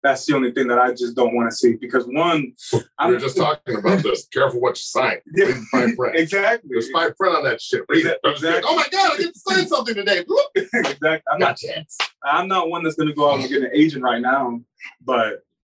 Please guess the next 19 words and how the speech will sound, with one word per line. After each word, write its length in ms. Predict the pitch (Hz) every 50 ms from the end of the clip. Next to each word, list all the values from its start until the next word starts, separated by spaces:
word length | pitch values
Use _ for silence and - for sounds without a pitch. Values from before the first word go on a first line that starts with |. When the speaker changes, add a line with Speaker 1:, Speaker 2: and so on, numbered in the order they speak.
| _ _ - 127
Speaker 1:
later 280 | 131 139 143 143 139 139
on 180 | 143 156 147
down 180 | 139 139 135 131
that 180 | 131 123 120
road, 360 | 117 131 143 156 147 123 120 120
if 80 | - -
I 100 | 131 135
sign 260 | - - 139 135 127
something 220 | - 143 135 127 127
right 180 | 127 123 123
now 200 | 127 123 123 127
that 100 | 127 123
I 120 | 127 131 135
don't 200 | 135 131 123 -
fully 280 | - 147 143 131 127 123
know, 240 | 135 147 170 170
it's 140 | - - - -
kinda 160 | 139 127 123
like 220 | 120 117 117 -